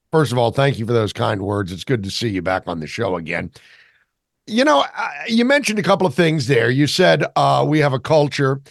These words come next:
uh, you know, and this, and, and, and, uh, this is, this is the problem with the left,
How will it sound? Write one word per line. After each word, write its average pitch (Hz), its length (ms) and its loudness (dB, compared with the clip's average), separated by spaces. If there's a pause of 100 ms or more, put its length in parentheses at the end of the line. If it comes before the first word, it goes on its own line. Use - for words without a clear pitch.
(440)
uh, 120 440 2
you 123 100 0
know, 120 200 0
and 120 120 0
this, 131 160 0
and, 127 220 -4
and, 123 260 -4
and, 127 320 -6
uh, 143 60 -10 (360)
this 214 280 0
is, 190 220 -2
this 190 280 2
is 214 160 -2
the 196 80 0
problem 170 540 2
with 143 160 0
the 135 80 0
left, 123 500 0